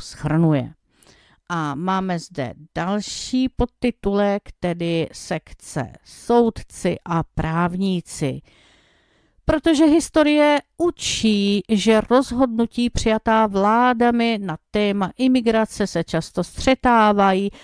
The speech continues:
s rozsudky soudců. No a jako, jako takovej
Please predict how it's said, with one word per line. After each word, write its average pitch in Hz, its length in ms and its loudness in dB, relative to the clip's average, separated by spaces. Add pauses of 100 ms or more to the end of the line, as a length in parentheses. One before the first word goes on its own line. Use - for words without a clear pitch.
(180)
s 220 120 -2
rozsudky 254 880 2
soudců. 160 1500 0 (340)
No 262 300 -2
a 208 420 -2
jako, 196 1160 2 (240)
jako 190 540 -2
takovej 185 560 -2